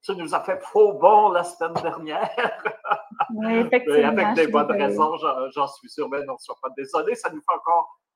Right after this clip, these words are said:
Speaker 1: doublement plaisir de, de, de t'avoir avec, euh, nous aujourd'hui. Alors, euh, ici, euh, il y a, alors là, on, on peut pas faire autrement avec toi de, de, de parler de cet énorme, euh,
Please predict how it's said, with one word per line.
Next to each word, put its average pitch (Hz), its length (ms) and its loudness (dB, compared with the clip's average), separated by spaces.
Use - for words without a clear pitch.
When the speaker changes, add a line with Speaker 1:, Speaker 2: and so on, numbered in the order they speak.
Speaker 1:
doublement 190 600 -2
plaisir 165 540 -8
de, 127 300 -6
de, 120 380 -8
de 135 160 -10
t'avoir 135 320 -6
avec, 139 260 -10
euh, 120 340 -8
nous 147 220 -14
aujourd'hui. 127 540 -14
Alors, 131 480 -6
euh, 139 260 0
ici, - 380 -20
euh, 170 60 -12
il 156 100 -12
y 147 60 -2
a, 139 40 -2
alors 131 280 -2
là, 143 100 -4
on, 135 560 -8
on 131 60 -12
peut - 200 -16
pas - 160 0
faire 175 160 -4
autrement 156 420 -6
avec 147 200 -8
toi 156 220 -8
de, 117 540 -14
de, 117 220 -16
de 120 140 -20
parler 156 300 -12
de 123 140 -18
cet - 200 -16
énorme, 135 720 -2
euh, 113 360 -10